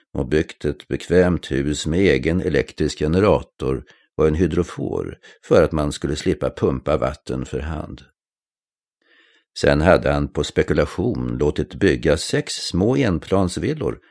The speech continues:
var och en med en fyrahundra kvadratmeter stor tomt.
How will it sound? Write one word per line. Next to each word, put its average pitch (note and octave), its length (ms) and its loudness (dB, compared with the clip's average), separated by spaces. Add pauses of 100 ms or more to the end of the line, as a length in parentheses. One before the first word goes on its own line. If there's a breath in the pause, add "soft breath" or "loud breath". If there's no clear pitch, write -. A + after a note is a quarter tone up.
(400 soft breath)
var D2+ 220 6
och B2 160 2
en D#2 400 0
med G#2 180 2
en G2+ 240 -2
fyrahundra G#2 720 2
kvadratmeter E2+ 880 0
stor A#1+ 400 -6
tomt. - 560 -10